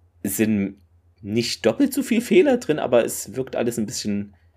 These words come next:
weniger durchdacht, hab ich manchmal das Gefühl. Außer bis in zwei, drei Folgen, wo das auch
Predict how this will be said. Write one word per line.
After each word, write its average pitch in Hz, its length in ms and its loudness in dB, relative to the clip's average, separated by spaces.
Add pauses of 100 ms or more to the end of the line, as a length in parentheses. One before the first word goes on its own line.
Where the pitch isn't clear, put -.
(360)
weniger 107 280 2
durchdacht, - 440 -6
hab 71 80 -8
ich 71 140 -10
manchmal 69 240 -12
das - 160 -12
Gefühl. - 360 -12
Außer 107 300 0
bis 92 160 -4
in 95 80 -6
zwei, 95 220 2
drei 90 160 2
Folgen, 95 300 4
wo 92 80 -2
das 87 140 -8
auch - 280 -4